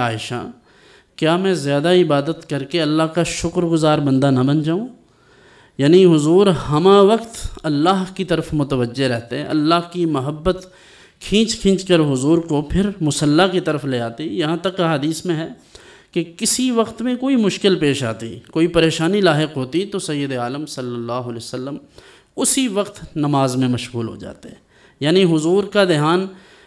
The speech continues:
मुश्किल में, परेशानी में, खुशी में, हर हाल में अल्लाह की तरफ होता। कैसी बात है कि हम जो हर वक्त हुजूर की मोहब्बत के तज़किरे करते हैं, हम कभी ये सोचते ही नहीं कि हुजूर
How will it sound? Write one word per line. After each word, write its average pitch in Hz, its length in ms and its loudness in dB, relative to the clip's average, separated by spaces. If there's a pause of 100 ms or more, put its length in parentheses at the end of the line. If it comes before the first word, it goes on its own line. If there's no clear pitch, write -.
(100)
मुश्किल 185 540 2
में, 135 300 -2
परेशानी 151 640 0
में, 127 340 -2
खुशी 185 420 0
में, 135 380 -2
हर 185 220 2
हाल 180 300 4
में 196 120 4
अल्लाह 156 320 2
की 156 140 -6
तरफ 120 240 -2
होता। - 360 -14 (800)
कैसी 135 300 2
बात 127 280 0
है 147 160 -6
कि 151 120 -10
हम 151 360 -4 (520)
जो 156 200 4
हर 151 460 4
वक्त 220 380 0
हुजूर 160 380 -2
की 170 200 -2
मोहब्बत 135 560 -4
के 135 120 2
तज़किरे 127 480 -2
करते 117 360 -4
हैं, 120 200 -2 (560)
हम 147 200 0
कभी 151 280 2
ये 156 160 4
सोचते 131 460 0
ही 151 100 2
नहीं 143 300 0
कि 151 120 -2
हुजूर 131 400 0